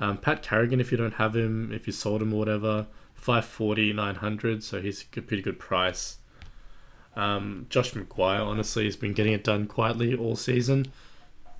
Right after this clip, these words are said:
so he's not bad at five fifty. But look, Fotuaika is great for the value at the moment, four sixty-two, nine hundred. Uh, so I, I would probably say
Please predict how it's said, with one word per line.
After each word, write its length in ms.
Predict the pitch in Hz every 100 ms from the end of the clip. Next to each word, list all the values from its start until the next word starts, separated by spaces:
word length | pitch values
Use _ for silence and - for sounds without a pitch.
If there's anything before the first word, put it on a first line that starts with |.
| -
so 200 | 135 120
he's 160 | 117 117
not 180 | 117 -
bad 220 | 113 113
at 100 | 113
five 260 | - 117 110
fifty. 600 | 131 127 131 127 123 - - - - - - - - -
But 240 | 113 113 - -
look, 200 | 107 -
Fotuaika 460 | 135 117 104 101
is 120 | 98
great 300 | - - 98
for 120 | - 95
the 100 | 87
value 380 | 92 98 101
at 80 | 101
the 80 | 101
moment, 320 | 107 110 113
four 180 | - 101
sixty-two, 720 | - - - 113 - 101 90 - 113
nine 220 | 98 95
hundred. 580 | 107 98 95 101 98 - - - - - - - _ -
Uh, 240 | 98 95 92
so 400 | - 101 92 -
I, 260 | 101 - 107
I 40 |
would 220 | 104 101
probably 460 | - 117 123 117 98
say 460 | - 95 90 90